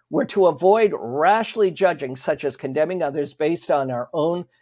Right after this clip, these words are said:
feelings of superiority, since we all have the tendency to sin. Second, and after we've corrected our own transgressions,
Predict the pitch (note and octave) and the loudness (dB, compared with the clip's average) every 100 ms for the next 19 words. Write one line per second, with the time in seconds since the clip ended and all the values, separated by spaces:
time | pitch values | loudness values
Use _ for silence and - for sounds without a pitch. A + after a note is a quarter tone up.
0 | _ _ F3+ E3 D#3 C3+ C3 - C#3+ F3+ | _ _ 2 4 2 0 -2 -4 -2 2
1 | D#3 D3+ D3 C3 C#3 C3+ D3 - D3+ C#3+ | 2 4 4 2 -2 -4 -6 -4 -6 2
2 | B2+ F3 F#3+ D#3 B2+ C#3+ A2 A#2+ - A2 | 4 6 6 4 2 -2 -2 -6 -6 -6
3 | A2 - A#2+ A2+ - C#3 - _ _ _ | -6 -8 -10 -10 -10 -10 -12 _ _ _
4 | _ _ _ - A3+ A3+ E3 C#3+ F3 D3 | _ _ _ 2 4 4 0 0 0 4
5 | E3+ A#3 G#3+ D#3 D3 C#3 C#3 D3 - C3+ | 4 4 2 0 0 -2 0 0 2 0
6 | A2+ A2+ C4 D4+ C4 - A#2+ G#2+ - G2+ | 0 2 4 2 -2 -4 -4 -4 -6 -6
7 | F#2+ - D#2+ | -6 -8 -10